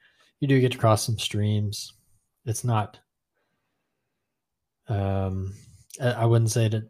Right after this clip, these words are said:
it's as, like, scenic and visually great as, like, uh,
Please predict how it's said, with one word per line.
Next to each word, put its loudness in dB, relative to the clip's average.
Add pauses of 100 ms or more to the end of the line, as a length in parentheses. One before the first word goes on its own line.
it's -2
as, -2
like, -6 (100)
scenic -4 (200)
and -2
visually -4 (600)
great -2
as, -4
like, -8
uh, -4